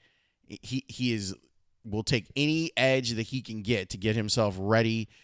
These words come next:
for a game. The special teams might play a role in this game too. The Bears are trying out kickers this week, which makes me really nervous,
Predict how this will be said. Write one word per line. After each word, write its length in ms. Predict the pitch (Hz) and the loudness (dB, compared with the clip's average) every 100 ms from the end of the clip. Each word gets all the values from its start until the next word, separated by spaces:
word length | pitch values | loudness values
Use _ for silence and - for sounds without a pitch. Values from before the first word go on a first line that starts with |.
| _ | _
for 520 | - - 107 107 104 - | -12 -2 2 4 2 0
a 80 | 101 | -4
game. 460 | 104 92 87 - _ _ _ _ _ _ _ _ _ _ _ _ - | -2 -4 -6 -14 _ _ _ _ _ _ _ _ _ _ _ _ -8
The 260 | 90 127 - | 0 0 2
special 440 | - - 170 170 175 | 2 8 8 8 4
teams 380 | 175 160 127 | 2 2 2
might 240 | 131 135 127 | 2 2 2
play 180 | 147 131 | 2 4
a 80 | |
role 360 | 123 127 131 131 | 6 6 6 6
in 80 | 120 | 4
this 160 | 123 | 0
game 280 | 117 127 120 | 0 0 0
too. 260 | 107 135 139 | 0 2 0
The 100 | 110 | 0
Bears 340 | 151 220 254 | 0 0 0
are 100 | 196 | -2
trying 380 | - 131 147 165 | -2 0 0 2
out 220 | 156 113 | 0 0
kickers 440 | - 185 226 226 208 | -2 -4 -4 -6 -2
this 220 | 233 - | -2 -2
week, 380 | 254 277 - _ _ _ _ _ _ _ _ | -2 -4 -6 _ _ _ _ _ _ _ _
which 260 | 127 139 - | 0 0 0
makes 320 | 147 208 196 | 4 4 4
me 180 | 170 156 131 175 | -2 -4 -6 -8
really 500 | 226 349 247 247 392 | -2 0 2 0 0
nervous, 680 | 220 226 330 196 - - | 2 2 2 -2 -6 -6